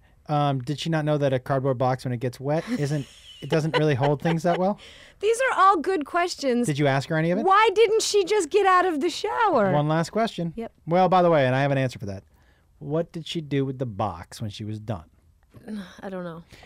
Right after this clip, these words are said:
Speaker 1: I
Speaker 2: I,
Speaker 1: will tell
Speaker 2: I
Speaker 1: you.
Speaker 2: was distracted.
Speaker 1: I'm not a fan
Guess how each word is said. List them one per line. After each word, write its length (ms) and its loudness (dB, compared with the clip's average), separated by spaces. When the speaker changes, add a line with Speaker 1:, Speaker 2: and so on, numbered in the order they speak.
Speaker 1:
I 80 -2
Speaker 2:
I, 40 4
Speaker 1:
will 140 4
tell 140 2
Speaker 2:
I 60 2
Speaker 1:
you. 60 -2
Speaker 2:
was 100 -6
distracted. 720 -12
Speaker 1:
I'm 220 0
not 220 2
a 40 -2
fan 680 -2